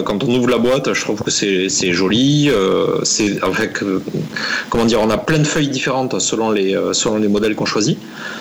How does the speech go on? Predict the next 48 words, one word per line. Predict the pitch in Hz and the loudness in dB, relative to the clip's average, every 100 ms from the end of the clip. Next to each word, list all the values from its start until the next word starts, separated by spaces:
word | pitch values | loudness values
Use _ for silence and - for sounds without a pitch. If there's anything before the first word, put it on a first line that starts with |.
| - - | -14 -4
Euh, | - 87 | -2 2
donc, | 101 98 | 2 0
par | 104 | 0
exemple, | 104 120 107 | 2 2 2
je | |
sais | 95 92 | 0 0
pas, | 113 | 0
la | 98 | 0
canne | 98 | -2
à | 95 | -2
pêche, | 110 - 107 | -2 -2 0
il | |
doit | 92 | 0
y | 87 | 0
avoir, | 101 104 101 92 | 0 0 0 0
euh, | 92 92 - - | 0 0 -4 -4
peut-être | 87 - | -4 -2
cinq | - 107 107 | -2 0 -2
feuilles, | - 131 135 | 0 2 2
euh, | 131 123 101 | 2 0 0
en | 98 101 | 0 0
tout. | - 208 - - - - - - - | 0 -2 -4 -10 -8 -8 -8 -6 -2
Euh, | 104 101 | 2 2
et | 101 | 4
le | 110 | 4
manuel | 117 120 170 | 4 4 2
est | 160 | 2
très | - | 0
bien | 147 135 | 0 0
fait. | 127 117 | -2 -2
C'est | - 101 | -2 -2
une | |
espèce | 104 - - 120 113 | -2 -2 -2 -2 0
de, | 107 104 95 | 2 4 2
de, | 101 101 95 95 95 98 90 | 2 4 4 4 2 2 0
de | 104 | 0
truc | - 135 | 0 0
de | 110 | 2
modèle | 117 135 | 2 2
trois | 123 123 | 0 0
D | 120 135 | 2 2
qu'on | 135 104 | 2 0
peut | 104 | -2
tourner | 104 110 117 | 0 2 2
dans | 98 | 0
tous | 85 | 0
les | 101 | 0
sens. | - 131 240 | 0 0 -2